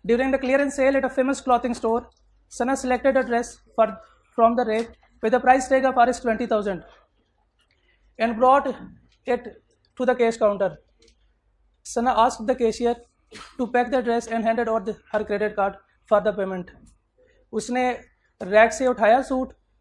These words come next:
और, अ, जाके कैशियर को पकड़ाया, वो अपना क्रेडिट कार्ड दे दिया कि इसकी पेमेंट कर लीजिएगा। Her act was to be considered as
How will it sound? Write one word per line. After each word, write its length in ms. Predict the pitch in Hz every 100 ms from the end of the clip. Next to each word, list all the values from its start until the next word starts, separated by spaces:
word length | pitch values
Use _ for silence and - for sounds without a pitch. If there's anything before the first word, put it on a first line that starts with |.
| _ 214
और, 300 | 220 226 220
अ, 400 | 214 196 - _
जाके 320 | 175 214 233
कैशियर 340 | 240 226 247 233
को 80 | 233
पकड़ाया, 360 | 214 175 170 - 190
वो 280 | 202 208 190
अपना 400 | 190 214 202 175
क्रेडिट 520 | 170 _ 233 233 247
कार्ड 160 | 233 220
दे 100 | 185
दिया 200 | 185 175
कि 360 | - _ -
इसकी 180 | 233 240
पेमेंट 300 | 240 220 220
कर 80 | 190
लीजिएगा। 440 | 180 175 170 160 - _ _ _ - - _ _ _ _ _ 214
Her 80 |
act 220 | 254 262 262
was 240 | 254 254 - - _ 254
to 80 | 254
be 80 |
considered 460 | 254 247 233 233 240
as 180 | 240